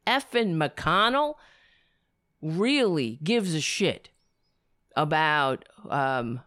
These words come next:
anything? Well, I, I, oh, he doesn't. What does he care about? We witnessed in the last four years him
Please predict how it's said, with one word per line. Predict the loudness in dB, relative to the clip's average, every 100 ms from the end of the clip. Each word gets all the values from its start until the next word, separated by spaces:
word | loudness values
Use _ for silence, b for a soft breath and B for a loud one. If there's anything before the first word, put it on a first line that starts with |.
| _ -2
anything? | 2 0 -2 -6 -2
Well, | -2 -2
I, | -4 -6 -4
I, | -6 -6
oh, | -12 -12
he | -10 -4
doesn't. | 0 0 -2 -8 -18 -4
What | -2
does | -2 -2
he |
care | 0 0 2 0
about? | -2 -4 -8 _ _ _ _ _ _ _ _ _ -6
We | -2 -2
witnessed | 0 0 0 0 0 -2 -4
in | -2
the | 0
last | 0 2 0 0 -2
four | 0 0
years | 2 0 0 0
him | 0 0 0